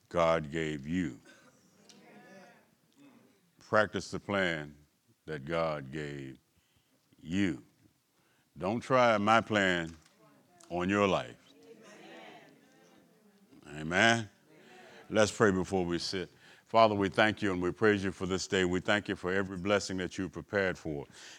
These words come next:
God, we know that if you said it, you will do it. So God, every promise in you is yea and amen.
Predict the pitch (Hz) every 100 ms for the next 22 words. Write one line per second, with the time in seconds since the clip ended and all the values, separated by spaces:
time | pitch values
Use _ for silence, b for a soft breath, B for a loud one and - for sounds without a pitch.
0 | B 95 92 92 98 95 95 95 92 85
1 | 87 78 - 110 95 78 92 87 80 104
2 | 98 76 71 85 76 90 87 98 98 95
3 | - 120 117 107 - 98 113 113 92 85
4 | 104 113 107 107 107 110 117 76